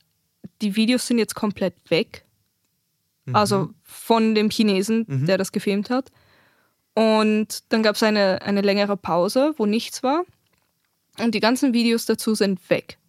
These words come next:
Speaker 1: Die gibt's nicht mehr zu
Speaker 2: Hat die
Speaker 1: sehen.
Speaker 2: niemand runtergeladen? Vielleicht hat die
Speaker 1: Probably,
Speaker 2: irgendwer
Speaker 1: aber
Speaker 2: noch gestasht.
Speaker 1: you know.
Speaker 2: Ja.
Speaker 1: Und dann kommt er irgendwie zurück nach längerer Zeit und macht einfach weiter Videos.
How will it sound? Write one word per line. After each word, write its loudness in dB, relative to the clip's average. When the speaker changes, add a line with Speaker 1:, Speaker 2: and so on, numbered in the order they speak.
Speaker 1:
Die 0
gibt's -4
nicht -6
mehr -4
zu -8
Speaker 2:
Hat -8
die -2
Speaker 1:
sehen. -2
Speaker 2:
niemand -2
runtergeladen? -2
Vielleicht -2
hat 0
die 0
Speaker 1:
Probably, 2
Speaker 2:
irgendwer 0
Speaker 1:
aber 2
Speaker 2:
noch -10
gestasht. -2
Speaker 1:
you 2
know. 2
Speaker 2:
Ja. -2
Speaker 1:
Und 2
dann 2
kommt 0
er 0
irgendwie 0
zurück -2
nach -4
längerer -2
Zeit -2
und 0
macht -2
einfach -2
weiter 0
Videos. -2